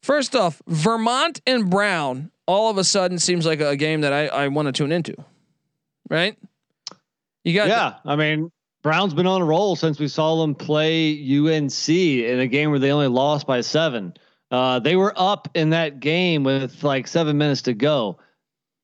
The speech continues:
Speaker 2: So that, like, put us on notice. And since then, they've been playing good basketball. They're, uh, speaking of good, good, uh, A T S records. Brown eight and two.
Speaker 1: Mm,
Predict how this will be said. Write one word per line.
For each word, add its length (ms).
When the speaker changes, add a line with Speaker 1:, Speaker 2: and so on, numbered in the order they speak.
Speaker 2:
So 180
that, 220
like, 160
put 120
us 120
on 140
notice. 520
And 140
since 300
then, 160
they've 100
been 160
playing 260
good 140
basketball. 500
They're, 280
uh, 240
speaking 340
of 140
good, 320
good, 220
uh, 160
A 140
T 160
S 180
records. 280
Brown 520
eight 220
and 180
two. 400
Speaker 1:
Mm, 380